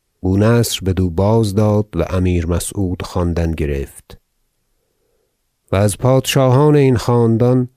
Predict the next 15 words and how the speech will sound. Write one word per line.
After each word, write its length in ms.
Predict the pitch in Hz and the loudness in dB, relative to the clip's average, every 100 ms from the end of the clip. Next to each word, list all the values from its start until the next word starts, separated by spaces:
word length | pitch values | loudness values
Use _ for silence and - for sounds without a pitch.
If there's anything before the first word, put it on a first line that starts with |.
| _ - | _ -6
رضی 320 | 104 104 113 | -2 2 2
الله 500 | 127 127 117 110 90 | 4 4 2 2 0
عنه 460 | 107 107 107 110 95 - | 0 0 2 2 -2 -4
ندیدم 600 | 113 123 117 104 92 85 | -2 0 2 2 0 0
که 160 | 82 98 | -2 -4
کسی 380 | - 107 117 104 | -2 -2 -2 -2
پارسی 600 | - 107 107 101 113 104 | -2 0 0 -2 -2 -2
چنان 360 | - 110 131 | 0 2 2
خواندی 440 | 117 117 110 101 98 | 0 -2 0 0 0
و 140 | 95 | 2
نبشتی 540 | 90 90 82 - 90 | 0 0 -2 -2 -4
که 160 | 87 87 | -4 -4
وی. 320 | 85 85 78 _ _ _ _ _ _ _ _ _ _ _ _ _ _ | -2 -2 -4 _ _ _ _ _ _ _ _ _ _ _ _ _ _
نسخت 400 | 95 - - 104 | -4 -2 -4 -4
عهد 440 | 110 117 123 107 | -2 0 0 -2